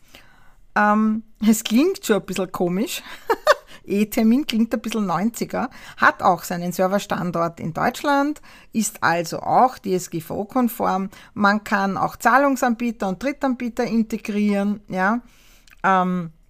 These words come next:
auch hier kann man die Verträge wieder individuell abschließen, hat gute Anpassungsmöglichkeiten für unterschiedliche Branchen, ähm, ist allerdings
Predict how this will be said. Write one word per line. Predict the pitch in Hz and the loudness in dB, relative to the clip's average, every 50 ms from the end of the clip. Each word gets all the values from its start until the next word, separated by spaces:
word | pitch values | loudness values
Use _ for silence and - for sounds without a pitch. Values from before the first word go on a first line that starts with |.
| _ _ _ _ _ _ _ _ _ _ _ - - | _ _ _ _ _ _ _ _ _ _ _ -14 -12
auch | - - - | -12 -6 -2
hier | - 254 262 | 2 2 2
kann | 254 - 226 196 | 4 4 4 4
man | 202 196 190 | 4 2 0
die | 175 190 | -2 -4
Verträge | 165 185 170 - 175 175 170 175 175 | -6 -6 -6 -6 -6 -6 -6 -6 -6
wieder | 170 170 170 175 | -6 -6 -6 -4
individuell | - 185 185 165 165 165 151 160 - 175 185 214 262 269 | -4 -4 -4 -4 -4 -6 -6 -6 -4 -2 -2 2 2 2
abschließen, | 254 240 - - - 214 208 208 202 - - 208 202 202 202 208 - - - - - - | 2 2 -2 -6 -4 -2 -2 -4 -4 -6 -4 -4 -4 -2 -4 -6 -8 -12 -20 -20 -20 -6
hat | - 190 180 180 - - - - - - | 0 0 0 0 0 -6 -18 -20 -12 -8
gute | - 262 285 - - 240 214 95 - - - | -4 -4 -2 0 0 0 0 -2 -4 -6 -6
Anpassungsmöglichkeiten | - - 233 262 294 - - 247 247 - - 240 226 - 226 214 208 208 208 - - 208 196 196 - 202 | 0 2 2 2 2 2 0 0 0 0 -2 -4 -2 -2 -2 -2 -2 -6 -6 -4 -2 -2 -2 -2 -6 -8
für | - - - | -8 -6 -6
unterschiedliche | 190 175 - 190 - - 185 165 160 160 - 165 | -6 -6 -6 -8 -6 -8 -8 -8 -8 -10 -10 -10
Branchen, | 160 - 180 202 226 247 - - 220 220 220 220 - - - - - - - - | -8 -4 -2 0 -2 -2 -2 -2 -2 -2 -2 -4 -8 -16 -20 -20 -20 -6 0 4
ähm, | 202 202 196 190 - - - - | 4 4 4 2 -2 -10 -8 -4
ist | 262 285 349 359 - - - - - - - - - - - - | -2 0 0 0 -4 -6 -8 -14 -20 -20 -20 -20 -20 -20 -10 -2
allerdings | - 175 185 202 226 262 285 277 - 262 262 277 320 392 440 - - - - - - | 0 2 4 4 4 4 2 2 0 -2 -2 -2 -2 -4 -6 -8 -10 -10 -10 -10 -12